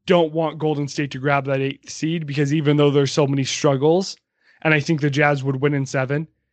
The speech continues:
anything can happen when you have Steph. So I, I don't know who the Jazz are gonna match up against in the first round, but chances are it's gonna be a really rough game. It's, it's gonna be a hard series, and it's not just going to be a,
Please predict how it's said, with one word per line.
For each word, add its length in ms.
anything 440
can 140
happen 360
when 120
you 80
have 220
Steph. 440
So 520
I, 320
I 80
don't 140
know 140
who 200
the 100
Jazz 300
are 60
gonna 180
match 260
up 140
against 300
in 100
the 60
first 340
round, 340
but 260
chances 480
are 200
it's 120
gonna 180
be 120
a 80
really 280
rough 320
game. 460
It's, 260
it's 240
gonna 220
be 160
a 80
hard 320
series, 540
and 300
it's 220
not 260
just 180
going 220
to 80
be 240
a, 240